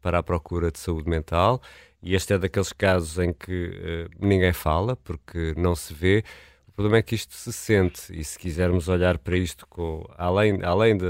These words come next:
obviamente, da, da saúde das pessoas que precisamos de, de preservar, eh, e de,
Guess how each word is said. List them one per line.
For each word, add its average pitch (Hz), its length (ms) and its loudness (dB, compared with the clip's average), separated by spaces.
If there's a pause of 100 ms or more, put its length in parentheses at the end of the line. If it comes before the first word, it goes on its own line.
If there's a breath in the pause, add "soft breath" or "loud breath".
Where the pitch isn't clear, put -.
obviamente, 87 640 -2
da, 85 240 -4 (560 soft breath)
da 104 120 0
saúde 110 400 2
das 101 120 2
pessoas 95 460 -4
que - 100 -20
precisamos 82 520 -4
de, 82 240 -6
de 82 300 -6
preservar, 80 680 -2 (240)
eh, 82 400 -4
e 82 160 -8
de, 80 400 -6